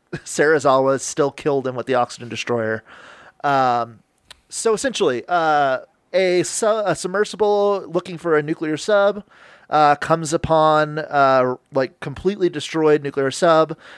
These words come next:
and sees a creature, uh, swimming away that has giant fins glowing blue. Of course, we know who it is.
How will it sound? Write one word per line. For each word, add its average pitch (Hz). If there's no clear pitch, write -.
and 135
sees 165
a 131
creature, 165
uh, 127
swimming 156
away 214
that 143
has 127
giant 143
fins 208
glowing 123
blue. 202
Of 147
course, 120
we 135
know 139
who 127
it 127
is. 143